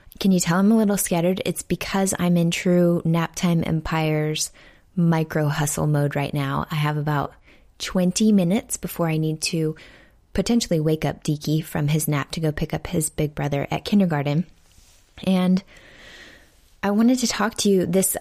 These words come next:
idea for this episode came to me a few weeks ago because Deacon, who recently turned two,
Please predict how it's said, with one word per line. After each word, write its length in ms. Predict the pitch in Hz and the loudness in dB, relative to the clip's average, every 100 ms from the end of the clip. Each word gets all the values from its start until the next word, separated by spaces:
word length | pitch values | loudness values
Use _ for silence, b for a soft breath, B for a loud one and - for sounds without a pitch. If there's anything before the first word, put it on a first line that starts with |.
| - | -2
idea 440 | 185 175 190 202 | 0 2 2 2
for 160 | 202 220 | 0 -2
this 200 | 190 - | 0 -2
episode 440 | 170 165 - 165 | -4 -4 -2 -2
came 240 | - 170 160 | -2 -2 0
to 100 | 165 | 0
me 340 | 160 151 151 156 _ _ _ _ _ | 0 -2 -4 -6 _ _ _ _ _
a 80 | 170 | -6
few 280 | 160 202 190 | -4 0 2
weeks 300 | 160 147 - | 2 -2 -4
ago 200 | - - - - - | -6 -6 -8 -12 -12
because 300 | - 170 170 | -6 -4 -2
Deacon, 320 | 190 185 185 | -2 0 2
who 160 | 190 175 | 2 2
recently 460 | 170 - - 165 | 2 0 -2 -2
turned 500 | 156 - 165 160 165 - _ | -4 -4 -2 -2 -4 -12 _
two, 540 | - - 185 151 78 | -10 -2 0 0 -2